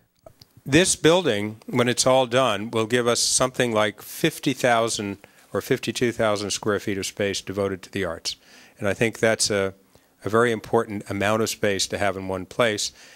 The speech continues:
And of course, many, many things will be going on at the same time,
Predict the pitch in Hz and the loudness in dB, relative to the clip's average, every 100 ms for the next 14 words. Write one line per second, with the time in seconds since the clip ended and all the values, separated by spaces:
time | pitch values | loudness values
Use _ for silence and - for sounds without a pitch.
0 | _ 104 101 - 117 110 - - _ _ | _ -6 -4 0 0 2 -4 -10 _ _
1 | _ - 107 131 151 143 131 120 - 113 | _ -6 0 2 2 2 0 0 -2 -4
2 | 104 107 101 104 107 101 101 98 98 - | -4 -6 -6 -4 -2 -2 -4 -6 -4 -4
3 | 98 95 - 98 90 | -2 -8 -8 -8 -8